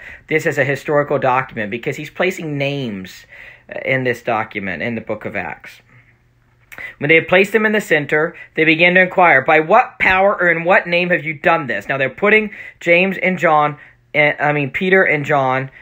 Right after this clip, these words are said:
right there in the center, interrogating, interrogating them.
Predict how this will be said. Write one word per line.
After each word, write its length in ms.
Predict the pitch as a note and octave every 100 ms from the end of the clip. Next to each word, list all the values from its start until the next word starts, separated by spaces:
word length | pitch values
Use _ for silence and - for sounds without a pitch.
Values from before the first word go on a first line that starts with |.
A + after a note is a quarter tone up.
| -
right 280 | - C#3+ D3+
there 120 | D#3
in 100 | D3+
the 60 | D3
center, 440 | - C#3+ B2+ A2
interrogating, 760 | G#2+ B2 - D#3 C#3 A#2 G#2+ G2+
interrogating 600 | A#2 A2+ D3 C3+ A#2 G#2
them. 260 | G2 F2